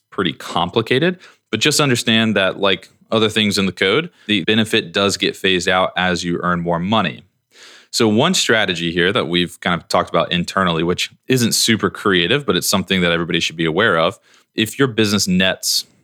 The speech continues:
let's just call it three hundred and fifty thousand dollars, and you're married, we need to get your income below three hundred and fifteen K. So we might have you contribute money to a solo four oh one K or to a self-directed I R A.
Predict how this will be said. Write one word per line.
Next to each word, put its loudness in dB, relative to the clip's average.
let's 0
just -4
call 0
it -4
three 0
hundred 0
and -8
fifty 0
thousand 0
dollars, 0
and 0
you're 0
married, 0
we 2
need 2
to 0
get 0
your 2
income 0
below 2
three -2
hundred -2
and -8
fifteen -4
K. -2
So -2
we 4
might 2
have -4
you 0
contribute -4
money -2
to -2
a 0
solo 0
four -2
oh 0
one -2
K 0
or -2
to -2
a 0
self-directed -2
I 2
R 2
A. 0